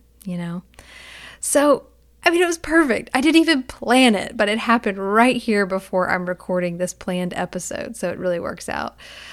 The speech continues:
Uh, because this type of scenario, it happens all the time. Not every time, thank goodness, but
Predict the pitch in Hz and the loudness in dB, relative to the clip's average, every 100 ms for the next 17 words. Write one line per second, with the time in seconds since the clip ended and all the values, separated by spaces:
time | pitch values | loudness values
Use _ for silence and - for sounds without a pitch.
0 | - 185 175 240 240 233 254 233 277 269 | -10 -6 -6 -6 -6 -4 -4 -2 -2 -4
1 | - 262 247 - 220 202 233 220 202 202 | -4 -4 -4 -2 -2 2 2 4 2 0
2 | 226 - - 302 311 311 302 302 302 - | -4 -10 -12 -10 -8 -6 -6 -6 -8 -8
3 | 285 320 185 - _ _ - - 285 - | -8 -6 -6 -8 _ _ -20 -6 -4 -2
4 | 190 220 302 339 240 - 170 170 247 285 | 0 0 2 0 0 -4 -8 -4 -4 -2
5 | 175 185 175 190 226 - 262 262 - | -4 -4 -6 -4 -6 -2 -2 -2 -4